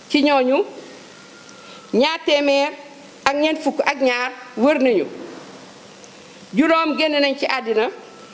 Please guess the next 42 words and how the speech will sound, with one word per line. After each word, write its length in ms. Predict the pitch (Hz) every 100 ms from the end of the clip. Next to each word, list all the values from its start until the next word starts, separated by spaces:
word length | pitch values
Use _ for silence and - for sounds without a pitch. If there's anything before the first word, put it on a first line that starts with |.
| - - - - - -
benn 340 | 165 269 285 262
delloo 300 | 269 285 277
nañ 180 | 262
ko 120 | 254 240
réew 160 | 247
mi 100 | 226
mu 100 | 262
dëkk. 180 | 220 226 - - - - - - - - - - -
Ci 80 | 294
yooyu, 260 | 311 294 277
li 80 |
fi 120 | 339 277
des 220 | 262 -
yëpp 140 | 262
mu 80 | 247
ngi 100 | 269
toll 280 | 277 269 226
ci 140 | 233 254
téeméer 520 | 349 320 277 247 262 - - - - - - - - -
ak 160 | 269 233
juróom 200 | 311 247
benn 220 | 254 247
fukk 200 | 247 262 - -
ak 140 | 247
ñeent 460 | 240 226 175 - -
ñi 80 | 240
nga 80 | 262
xamante 340 | 247 247 240
ne 180 | 214 226 -
ñu 140 | 226
ngi 80 | 254
leen 200 | 247 214
di 220 | 185 269 -
continuer 360 | 262 247 220
di 80 | 202
faj. 180 | - 165 - - - - - - - - - - - - - -
Ministère 500 | 277 370 - 294 269
de 80 | 262
la 180 | 294
Santé 300 | 311 302 277
Action 260 | 269 269 269
Sociale 440 | 262 247 226 185